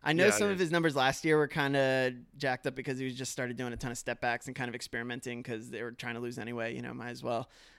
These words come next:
Speaker 1: uh,
Speaker 2: Yeah.
Speaker 1: you know, have some fun out there. Uh, but his shooting is, is okay, and Halliburton is,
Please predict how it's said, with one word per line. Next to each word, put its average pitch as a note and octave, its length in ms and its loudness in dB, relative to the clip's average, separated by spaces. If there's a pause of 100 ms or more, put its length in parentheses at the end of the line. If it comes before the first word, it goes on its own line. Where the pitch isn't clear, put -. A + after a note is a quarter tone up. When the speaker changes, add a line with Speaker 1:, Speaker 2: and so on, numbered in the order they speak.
Speaker 1:
uh, G#2 200 -4
Speaker 2:
Yeah. A2+ 180 2 (140)
Speaker 1:
you C#3+ 80 -4
know, C3 60 0
have C3 160 0
some C#3+ 140 -6
fun C#3+ 220 0
out C#3 180 2
there. C#3 300 4 (340)
Uh, C#3 480 2
but C#3+ 640 2
his E3+ 220 -2
shooting G#3 320 0
is, E3+ 180 -2
is E3+ 400 -4 (140)
okay, C3 600 2
and C#3+ 120 0
Halliburton D3+ 520 4
is, A#2+ 580 -6